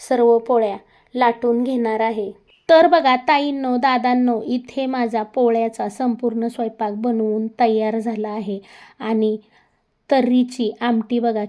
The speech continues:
किती सुंदर दिसत आहे, जास्त घट्टही नाही, जास्त पातळही नाही, खूप छान दिसत आहे, खूप छान तर्री आली आहे. आणि या पुरणपोळ्या गुळवण्यामध्ये दूध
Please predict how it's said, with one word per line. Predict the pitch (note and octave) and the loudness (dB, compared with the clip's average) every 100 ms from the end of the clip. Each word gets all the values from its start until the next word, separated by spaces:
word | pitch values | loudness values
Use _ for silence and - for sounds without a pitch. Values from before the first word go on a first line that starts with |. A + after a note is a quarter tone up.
| G#3 | -8
किती | B3 B3 | -6 -4
सुंदर | A#3+ B3+ A#3 G#3+ G#3 A#3 | -2 -2 0 -2 -4 -4
दिसत | A#3 A#3+ A3 G#3+ | -6 -4 -6 -4
आहे, | G#3+ G3+ F#3+ - _ A#3 | -6 -6 -8 -12 _ 2
जास्त | A#3 A#3+ A#3+ | 2 2 -2
घट्टही | A3+ B3 - A3+ A3 | 0 -2 -2 -2 -2
नाही, | A3+ A3+ G#3 G3+ | -2 -4 -4 -2
जास्त | A3 A3 - | -4 -6 -10
पातळही | G#3+ A#3+ A#3 - G#3+ G#3+ A3 G#3 | -6 -4 -6 -4 -2 -2 -2 -4
नाही, | A3 A3+ G#3 G3+ | -4 -4 -8 -6
खूप | B3+ B3 - | -6 -6 -8
छान | B3 A3+ | -4 -2
दिसत | A3+ A3+ G#3 G#3 | -2 -4 -8 -8
आहे, | G#3 G#3+ G#3 | -8 -8 -6
खूप | B3 B3 - | -6 -6 -8
छान | - A3+ G#3+ - _ _ _ | -8 -8 -8 -18 _ _ _
तर्री | B3+ A#3 A3+ A3+ | 2 4 2 0
आली | A3 A3 | 2 0
आहे. | A3 A3 G#3 - | 0 -2 -6 -8
आणि | A3+ A3 A3 A#3 | -4 -2 0 0
या | A#3 G#3 | -2 -4
पुरणपोळ्या | G#3 B3 A3 A3 A3 A#3+ G#3+ F#3+ - _ _ _ _ _ _ _ _ _ B3 | 0 2 2 0 -2 -2 -2 -6 -14 _ _ _ _ _ _ _ _ _ 0
गुळवण्यामध्ये | A#3 B3+ A#3 A#3+ A#3 A#3+ G3+ A3 | 4 6 6 4 2 0 2 2
दूध | G3 G3+ B3 | 2 0 0